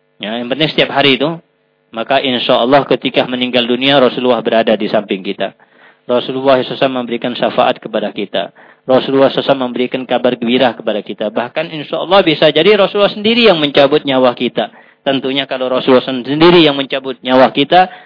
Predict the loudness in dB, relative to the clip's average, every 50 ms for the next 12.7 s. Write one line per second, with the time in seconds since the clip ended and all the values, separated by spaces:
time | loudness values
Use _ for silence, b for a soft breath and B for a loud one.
0 | B B B B -4 -4 -4 0 0 -2 0 0 -2 -2 -2 -2 -4 -8 -6 -6
1 | -4 -4 -2 -2 -4 -4 -6 -10 _ _ _ _ _ _ _ _ _ _ _ -2
2 | -2 0 2 2 4 4 2 2 0 -4 -2 -2 -2 -4 -2 -2 -2 0 0 0
3 | -2 0 2 2 4 4 2 0 -2 -8 -12 -16 _ b b b b b b -4
4 | -2 0 0 0 0 -2 -2 0 2 2 2 2 0 -2 0 0 0 2 2 2
5 | 0 0 -4 -4 -4 -4 -2 -2 0 0 2 2 0 2 4 4 4 4 4 0
6 | -4 _ _ _ _ _ _ _ -4 -2 0 0 0 0 2 4 4 4 4 4
7 | 2 -2 -6 -12 _ _ _ _ _ -8 -4 -2 0 2 2 2 2 2 2 4
8 | 2 2 2 -2 -6 -6 -2 0 0 2 0 -2 -4 -6 -6 -6 -6 -6 -6 -8
9 | -10 -12 _ -4 0 0 2 2 2 2 2 0 0 -2 -2 0 0 -2 -4 -8
10 | _ _ -2 2 2 4 4 2 2 0 -2 0 0 -2 -2 -2 0 4 6 6
11 | 6 6 6 4 4 4 2 2 -2 -2 0 2 0 0 0 0 -2 -2 -2 -2
12 | -2 -2 -4 -2 -2 -4 -4 -6 -8 -6 -6 -6 -8 -10